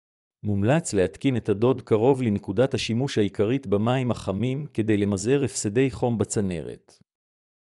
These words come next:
התאמת צנרת. לפני התקנת הדוד, יש להתאים את מערכת הצנרת בבית לחיבור הדוד.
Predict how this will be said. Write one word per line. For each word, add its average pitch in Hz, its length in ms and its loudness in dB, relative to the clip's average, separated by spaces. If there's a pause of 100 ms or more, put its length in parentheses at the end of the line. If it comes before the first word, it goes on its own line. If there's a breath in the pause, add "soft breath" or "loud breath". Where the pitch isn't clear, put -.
(320)
התאמת 110 480 0
צנרת. 82 840 -2 (1000)
לפני 127 380 0
התקנת 110 520 -2
הדוד, 104 420 2 (100)
יש 107 220 0
להתאים 123 400 0
את 110 140 -4
מערכת 117 420 0
הצנרת 120 560 -2
בבית 110 500 2
לחיבור 120 460 0
הדוד. 95 420 -4